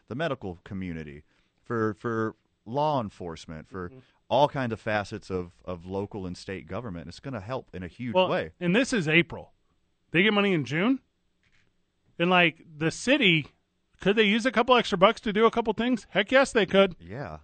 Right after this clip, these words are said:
Speaker 2: And, like, do I wanna give it to you out of my, I'm not a homeowner, obviously, just talked about moving, but my property taxes? No. Do I wanna give that money to the city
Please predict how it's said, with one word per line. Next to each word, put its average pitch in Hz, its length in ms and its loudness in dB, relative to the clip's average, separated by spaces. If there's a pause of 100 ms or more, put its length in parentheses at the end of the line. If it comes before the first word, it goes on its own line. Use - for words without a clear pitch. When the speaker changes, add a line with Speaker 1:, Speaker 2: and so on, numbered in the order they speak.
(500)
Speaker 2:
And, 165 80 -2
like, 180 140 4
do 190 100 6
I 202 120 8
wanna 233 180 2
give 226 160 0
it 208 80 -6
to 220 80 -4
you 226 180 2
out 202 180 6
of 185 80 4
my, 185 500 4 (540)
I'm 147 100 -6
not 160 140 2
a 151 60 4
homeowner, 160 400 2
obviously, 160 280 -2
just 147 140 -8
talked 156 160 -4
about 143 140 -4
moving, 151 280 -2
but 151 160 -8
my 139 120 -4
property 160 400 -2
taxes? 202 440 -2
No. 185 320 2 (440)
Do 156 80 0
I 165 80 6
wanna 185 200 6
give 175 160 4
that 175 160 6
money 175 160 2
to 160 100 -4
the 160 120 -4
city 170 580 0